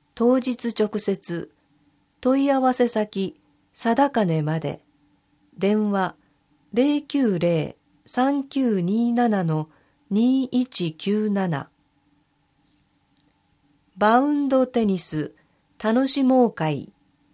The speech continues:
十月一日から、令和八年三月二十五日の毎月第一、第三、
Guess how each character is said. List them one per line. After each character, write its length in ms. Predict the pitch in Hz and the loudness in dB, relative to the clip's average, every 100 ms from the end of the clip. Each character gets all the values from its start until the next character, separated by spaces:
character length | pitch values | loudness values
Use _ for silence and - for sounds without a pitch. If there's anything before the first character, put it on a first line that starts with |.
| _ _ _ _ - | _ _ _ _ -2
十 240 | 233 254 | 0 2
月 320 | 254 247 233 | 2 2 0
一 280 | 220 214 214 214 | -2 0 0 -2
日 220 | 208 - | -4 -6
か 140 | 170 | -4
ら、 220 | 160 151 - _ _ - | -2 -4 -8 _ _ -2
令 260 | 269 285 | 0 2
和 140 | 226 190 | 2 0
八 380 | 185 170 233 | -2 -4 -2
年 320 | 214 165 135 - | 0 -2 -4 -10
三 300 | - 269 277 | -6 0 2
月 280 | 247 220 196 | 2 0 0
二 200 | 202 247 | 0 0
十 240 | 220 220 202 | 0 -2 0
五 160 | 226 | 0
日 320 | 220 202 180 | 0 -2 -2
の 240 | 175 170 - _ _ - | 0 0 -4 _ _ -4
毎 300 | 208 262 262 | 0 0 -2
月 460 | 254 - 233 196 _ _ | -10 -4 -6 -6 _ _
第 360 | 175 202 226 220 | 0 0 0 -2
一、 420 | 208 - 208 - - | -6 -6 -6 -6 -8
第 300 | 190 214 240 | -4 -4 -4
三、 400 | - 214 202 | -2 -2 -2